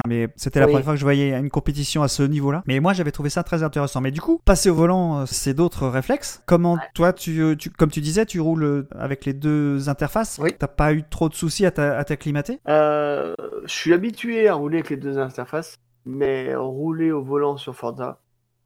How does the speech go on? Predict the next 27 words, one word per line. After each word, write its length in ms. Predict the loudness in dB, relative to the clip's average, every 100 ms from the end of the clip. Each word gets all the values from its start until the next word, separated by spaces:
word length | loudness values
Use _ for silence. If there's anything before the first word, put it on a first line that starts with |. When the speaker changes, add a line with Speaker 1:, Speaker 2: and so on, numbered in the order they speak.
| _ _ -8
Speaker 2:
euh, 220 | -4 -4 -6
je 140 | -12 -14 -8
pense 160 | -6
qu'on 120 | -6
n'y 80 | -8 -8
sera 200 | -8 -6
jamais 220 | -6 -6
habitué, 360 | -10 -12 -16 -14
jamais 220 | -8 -4
habitué. 260 | -2 -4 -4 -8 -8 -8 -4
Speaker 1:
<laughs> 960 | -2 0 -2 -4 -12 -18 -12 -8 -4 0
Ouais, 80 | 0
c'est 140 | 2
pas 140 | 0
fait 120 | 2 2
Speaker 2:
Je 40 |
Speaker 1:
pour. 140 | 4
Speaker 2:
pense 140 | 4 6
qu'on, 200 | 2 2 -2 -18 -18 -12 2
ouais, 260 | 6 6 4
ce 180 | -8 -8
n'est 180 | -4 -4
vraiment, 480 | -2 0 2 0 -4 -8
vraiment 400 | -6 -4 -4 -4
pas 140 | -6
fait 140 | -6
pour. 140 | -12